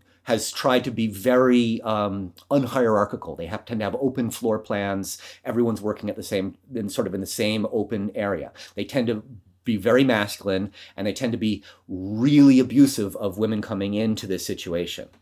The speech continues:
I suspect if a woman has been there for a while, that she gets ac-, accepted into the group, she works herself into the hierarchy,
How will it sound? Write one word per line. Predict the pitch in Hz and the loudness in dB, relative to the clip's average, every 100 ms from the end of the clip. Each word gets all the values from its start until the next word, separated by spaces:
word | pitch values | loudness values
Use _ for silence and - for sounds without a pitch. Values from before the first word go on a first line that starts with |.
| _ - - - | _ -20 -20 -10
I | 185 | -6
suspect | - - - 196 147 - - - - | -4 -6 2 4 4 0 -12 -12 -8
if | - | -4
a | |
woman | 110 120 120 | -2 0 0
has | 98 | 2
been | 143 156 | 2 6
there | 135 | 4
for | - 120 | 4 2
a | |
while, | 107 95 98 | 4 4 2
that | 104 95 | 0 -4
she | 131 | -6
gets | 107 95 - | -6 -10 -10
ac-, | - - | -10 -8
accepted | - 151 - 117 | -2 0 0 -2
into | 117 | -2
the | 110 | -2
group, | 107 156 - | 4 4 2
she | 104 | -4
works | 104 - | -6 -8
herself | - 139 - | 0 0 0
into | 113 | -2
the | 110 | -4
hierarchy, | - 165 131 113 - 117 | 0 4 4 4 0 -4